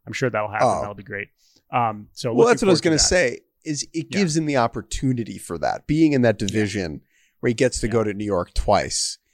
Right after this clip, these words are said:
Speaker 2: Does he get
Speaker 1: And he
Speaker 2: booed or cheered there, do you think?
Speaker 1: Well, <sighs> it's, it's funny you say that
Speaker 2: Booed.
Speaker 1: because
Speaker 2: He has to get booed. He has to get
Speaker 1: he
Speaker 2: booed.
Speaker 1: has to get booed, but, but to that point, you, you saw it up close. Like, I don't know how much you talked to him, but, like, he seemed to handle it about as well as you possibly could.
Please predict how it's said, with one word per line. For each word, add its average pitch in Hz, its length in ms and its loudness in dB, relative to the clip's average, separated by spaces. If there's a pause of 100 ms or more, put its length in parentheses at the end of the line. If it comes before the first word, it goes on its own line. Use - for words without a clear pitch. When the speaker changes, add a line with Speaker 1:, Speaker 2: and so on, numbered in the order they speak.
(140)
Speaker 2:
Does 165 200 6
he 175 160 0
get 196 160 4
Speaker 1:
And 185 80 -2
he 165 320 -8
Speaker 2:
booed 143 300 6
or 156 100 6
cheered 113 460 -2
there, - 220 -8
do - 120 -16
you 117 60 -16
think? - 340 -18 (280)
Speaker 1:
Well, 233 320 -2 (260)
<sighs> - 280 -8
it's, - 180 -6 (640)
it's - 120 -8
funny 427 160 -2
you - 60 -2
say 220 140 0
that 170 60 6
Speaker 2:
Booed. 139 200 6
Speaker 1:
because 123 140 -6
Speaker 2:
He 143 60 4
has 147 180 4
to 131 60 -14
get 110 200 -6
booed. 92 300 -10
He 123 80 -4
has 113 180 0
to - 80 -20
get - 120 -12
Speaker 1:
he 202 60 -4
Speaker 2:
booed. 226 100 0
Speaker 1:
has 262 140 -4
to - 60 -10
get 175 180 -6
booed, 214 160 -4
but, - 200 -4
but - 280 -8
to 170 100 -6
that 220 180 -6
point, 170 200 -4
you, 190 80 -14
you 202 160 -8
saw 156 180 -2
it 127 60 -2
up - 80 -10
close. 175 200 -8
Like, 131 140 -10 (460)
I 165 40 2
don't 180 120 4
know 156 60 2
how 143 100 0
much 135 180 -4
you 131 80 -12
talked 120 240 -8
to 127 60 -8
him, 127 80 -6
but, 151 60 -4
like, 151 260 -2
he 156 160 -2
seemed 453 240 0
to 156 80 2
handle 135 420 -4
it 110 80 -8
about 123 220 -2
as 101 100 -12
well 113 220 -6
as 107 120 -10
you 98 60 -20
possibly - 460 -16
could. - 220 -20